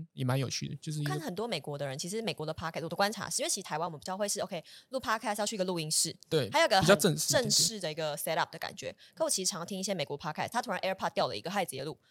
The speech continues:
Speaker 2: 或者他今天去一个秀里面，
Speaker 1: 对。
Speaker 2: 他就是拿一个，呃，有线的耳机就直接录了。
Speaker 1: 对，
Speaker 2: 嗯。
Speaker 1: 就蛮，蛮，就蛮，蛮轻松的。对，但我觉得是国情不一样啦。
Speaker 2: 是。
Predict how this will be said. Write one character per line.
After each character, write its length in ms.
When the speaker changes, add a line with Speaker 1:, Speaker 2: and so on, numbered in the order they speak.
Speaker 2:
或 80
者 100
他 80
今 80
天 80
去 180
一 40
个 100
秀 240
里 60
面， 80
Speaker 1:
对。 20
Speaker 2:
他 80
就 80
是 60
拿 120
一 40
个， 80
呃， 100
有 100
线 200
的 140
耳 140
机 140
就 100
直 60
接 140
录 160
了。 180
Speaker 1:
对， 240
Speaker 2:
嗯。 260
Speaker 1:
就 140
蛮， 420
蛮， 400
就 100
蛮， 160
蛮 160
轻 180
松 200
的。 40
对， 100
但 100
我 100
觉 60
得 60
是 100
国 160
情 160
不 100
一 40
样 120
啦。 80
Speaker 2:
是。 380